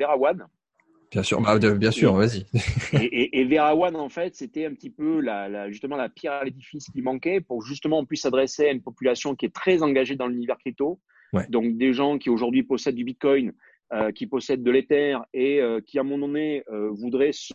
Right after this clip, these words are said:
Speaker 1: euh, stabiliser ou se sécuriser en revenant sur l'or. Alors, quand je dis revenir, pas nécessairement définitivement,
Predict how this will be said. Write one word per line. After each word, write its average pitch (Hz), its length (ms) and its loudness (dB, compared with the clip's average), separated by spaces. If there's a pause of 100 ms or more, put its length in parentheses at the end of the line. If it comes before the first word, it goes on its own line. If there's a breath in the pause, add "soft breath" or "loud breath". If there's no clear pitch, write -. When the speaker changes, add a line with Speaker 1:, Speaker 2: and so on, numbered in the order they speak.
Speaker 1:
euh, 123 560 -4
stabiliser 143 440 -2
ou 120 80 -2
se - 100 -16
sécuriser 143 840 -2
en 107 120 -8
revenant 123 280 -2
sur 120 180 -2
l'or. 220 200 0 (200)
Alors, 104 100 -16
quand 127 100 -4
je 107 100 -8
dis 127 60 0
revenir, 123 380 -2
pas 107 80 -6
nécessairement 113 380 -8
définitivement, 143 600 -2